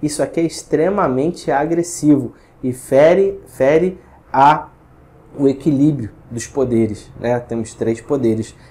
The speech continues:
Isso aqui é muito grave, estelionato legislativo. "Ah, Giovanni, mas isso é bom, alguns concordam com isso." Ok, se você concorda, tudo bem. Mas você acha que isso deveria ser resolvido dentro da reforma da Previdência? Claro que não.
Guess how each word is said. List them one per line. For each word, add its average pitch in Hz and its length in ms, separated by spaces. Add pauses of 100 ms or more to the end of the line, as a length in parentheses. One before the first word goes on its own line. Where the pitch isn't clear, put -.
(140)
Isso 123 200
aqui 147 220
é 143 60
muito 135 320
grave, 113 340
estelionato 131 680
legislativo. 160 640 (280)
"Ah, 220 220
Giovanni, 190 400
mas 156 280
isso 165 300
é 202 60
bom, 170 280
alguns 147 280
concordam 170 480
com 170 180
isso." 165 220
Ok, 143 220
se - 80
você 117 200
concorda, 165 440
tudo 202 200
bem. 156 220 (260)
Mas 127 160
você 143 220
acha 160 200
que 147 120
isso 139 200
deveria 131 440
ser 127 200
resolvido 123 680 (260)
dentro 147 600 (280)
da 135 140
reforma 127 400
da 113 100
Previdência? 120 640 (120)
Claro 120 260
que 139 140
não. 110 240